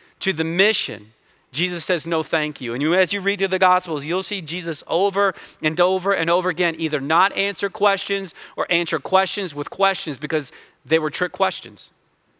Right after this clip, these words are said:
People were trying to get him hung up in how he would answer, and he refused to. Just because people ask a question doesn't mean we don't, we need to answer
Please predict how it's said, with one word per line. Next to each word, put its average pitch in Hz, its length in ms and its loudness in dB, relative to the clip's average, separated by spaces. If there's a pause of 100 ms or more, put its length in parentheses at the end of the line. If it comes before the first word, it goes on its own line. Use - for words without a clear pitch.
(380)
People 196 260 2
were 185 100 2
trying 196 320 2
to 170 60 0
get 175 180 4
him 170 220 0
hung 190 300 0
up - 540 0 (440)
in 147 100 2
how 180 240 4
he 175 200 -4
would 175 140 0
answer, 175 360 0
and 143 120 -6
he 151 140 -4
refused 180 1000 -4 (420)
to. 135 380 -2
Just 156 180 -2
because 202 300 0
people 190 260 -2
ask 170 300 2
a 175 40 -4
question 180 360 0
doesn't 156 240 -2
mean 185 160 -4
we 180 80 -6
don't, 175 400 -4
we 175 100 -4
need 175 180 -4
to - 140 -4
answer 165 460 0